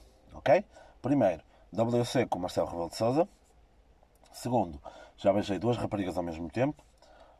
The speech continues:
Terceiro, tenho uma doença incurável, tá bem?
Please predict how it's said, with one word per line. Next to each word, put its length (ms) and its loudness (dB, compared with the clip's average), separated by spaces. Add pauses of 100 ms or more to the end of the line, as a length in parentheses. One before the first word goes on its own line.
(160)
Terceiro, 500 0
tenho 340 0 (160)
uma 140 -2
doença 340 -2
incurável, 480 -2 (220)
tá 100 0
bem? 140 6